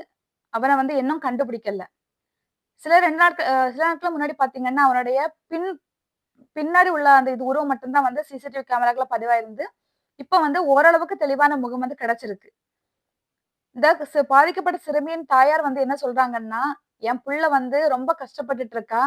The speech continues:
இன்னும் போலீசாரால வந்து கண்டுபிடிக்கல. அவங்கள்ட்ட என்ன கேட்டாச்சுன்னா வந்து, இன்னும் ரெண்டு நாள்ல கண்டுபிடிச்சிருவோம், ரெண்டு நாள்ல கண்டுபிடிச்சிருவோம்" அப்படின்னு சொல்றாங்க. ஒரு தாயா வந்து, "என் பொண்ணு படுற வேதனையை வந்து என்னால பார்க்க முடியல.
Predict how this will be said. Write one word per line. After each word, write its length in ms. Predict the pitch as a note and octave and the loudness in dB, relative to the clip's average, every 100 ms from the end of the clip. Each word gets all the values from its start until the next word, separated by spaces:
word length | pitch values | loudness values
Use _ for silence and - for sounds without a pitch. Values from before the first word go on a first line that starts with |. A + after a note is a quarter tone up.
| D4 _ _ _ B3 | -2 _ _ _ -4
இன்னும் 340 | C4 F4 G4 | -2 0 0
போலீசாரால 420 | D4 C#4+ C#4+ C#4 | 0 0 0 -2
வந்து 160 | C#4 - | -2 -4
கண்டுபிடிக்கல. 640 | B3+ B3+ B3 A#3+ A#3 A#3+ | -6 -6 -8 -6 -4 2
அவங்கள்ட்ட 340 | C4 B3+ B3+ | 2 2 -4
என்ன 240 | B3+ C4 C#4+ | -6 -6 -10
கேட்டாச்சுன்னா 460 | C4+ C4+ D4+ C#4+ C4 | -4 -4 -4 -4 -4
வந்து, 180 | B3+ C4+ | -4 -6
இன்னும் 200 | C4 D4+ | -4 -4
ரெண்டு 200 | C4 C4+ | -4 2
நாள்ல 180 | C4+ C#4 | 2 2
கண்டுபிடிச்சிருவோம், 480 | B3+ A#3 A#3+ C4+ B3 | -8 -12 -12 -6 -4
ரெண்டு 140 | B3 | 0
நாள்ல 160 | C4+ C4+ | 0 0
கண்டுபிடிச்சிருவோம்" 480 | A#3+ A3 A#3 - A#3 | -6 -8 -10 -6 -6
அப்படின்னு 240 | A#3+ A#3+ | -6 -10
சொல்றாங்க. 340 | A3 G#3+ G3+ A3+ D#4+ _ _ _ - | -8 -6 -6 -6 -8 _ _ _ -4
ஒரு 160 | C4+ C4+ | -2 2
தாயா 380 | C4 B3+ D#4 E4+ | 4 6 6 4
வந்து, 280 | D4+ C4+ C#4+ | 2 -2 -2
"என் 180 | B3+ A#3+ | -4 -4
பொண்ணு 240 | B3 C#4 | -4 -4
படுற 280 | D#4+ B3+ B3 | -2 0 0
வேதனையை 340 | A#3+ B3+ C#4 | -2 -2 -4
வந்து 180 | C4 B3 | -6 -8
என்னால 160 | B3 C4 | -14 -8
பார்க்க 340 | A#3 A#3 C4+ | -4 -4 -4
முடியல. 380 | A#3+ A3+ A3 A3 | -8 -6 -8 -4